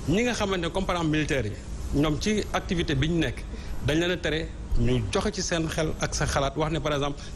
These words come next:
armée bi baaxul wala et cetera, joxe ci ñoom, c'est-à-dire activité ñu ci joxe seen opinion personnelle. Maintenant obligation de discrétion bi nag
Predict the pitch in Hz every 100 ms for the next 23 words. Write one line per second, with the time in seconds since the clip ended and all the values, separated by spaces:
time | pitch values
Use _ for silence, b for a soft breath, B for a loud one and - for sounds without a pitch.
0 | - 147 151 139 110 147 143 - 135 143
1 | 147 - 139 151 143 139 202 202 185 180
2 | 185 170 170 160 - 202 175 165 165 165
3 | 156 175 170 165 175 160 170 156 - 151
4 | 143 120 - B B B - 220 220 -
5 | 247 294 269 226 208 180 196 226 226 196
6 | 180 131 127